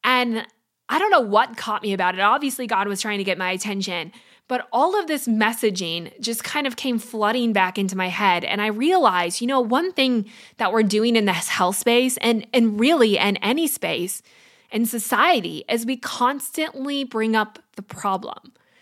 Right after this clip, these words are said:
We're so fixated on our problems because on the other side of a problem, we can always sell a solution,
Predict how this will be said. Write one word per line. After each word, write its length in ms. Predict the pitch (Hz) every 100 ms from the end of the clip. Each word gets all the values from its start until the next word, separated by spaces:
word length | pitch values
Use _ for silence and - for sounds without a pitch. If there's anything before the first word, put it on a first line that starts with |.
| _ _ -
We're 140 | 233
so 640 | - - - 269 285 311 285
fixated 920 | - - 254 254 - 240 220 208 -
on 240 | 208 233 233
our 160 | 196
problems 1000 | 190 - 226 285 349 214 170 190 190 - _ _ _
because 420 | 247 - 302 294
on 120 | 285
the 140 | 277 269
other 280 | - 277 302
side 200 | 302 294
of 60 |
a 100 | 277
problem, 480 | - 214 214 294 311
we 120 | 277
can 200 | 285 269 -
always 380 | 262 302 339 -
sell 300 | 254 262 262
a 60 |
solution, 580 | 247 214 208 233 -